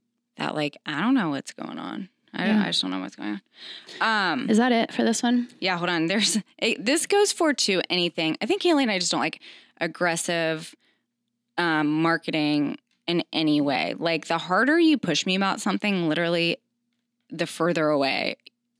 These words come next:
Speaker 1: you are from me. And that goes for, like, anything in my life. Like, anything, anything. I, I don't wanna be pushed because then I feel like you are having to push me for a reason.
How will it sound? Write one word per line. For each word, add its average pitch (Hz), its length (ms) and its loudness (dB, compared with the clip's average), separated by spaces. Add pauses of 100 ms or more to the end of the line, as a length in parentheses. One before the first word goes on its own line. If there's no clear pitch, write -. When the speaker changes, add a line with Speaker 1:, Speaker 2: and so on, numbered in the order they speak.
(260)
Speaker 1:
you 156 260 0
are 80 120 0
from - 200 -10
me. - 120 -4
And - 140 -8
that 170 140 -4
goes 185 180 0
for, 180 200 -2
like, 143 220 -4
anything 151 300 -2
in 147 40 -2
my 139 100 -2
life. - 200 -6
Like, 156 140 -4 (1300)
anything, 175 580 0 (340)
anything. 160 400 0
I, 165 260 -2
I 165 140 0
don't 175 300 0
wanna 190 160 0
be 196 120 -2
pushed 160 480 -2
because 147 300 -2
then 143 160 0
I 143 140 0
feel 160 320 0
like 147 500 -2 (1400)
you 156 460 0
are 143 120 2
having 151 360 -2
to 160 120 -8
push 139 240 -2
me 123 120 -4
for 156 220 -4
a 131 40 -2
reason. - 520 -8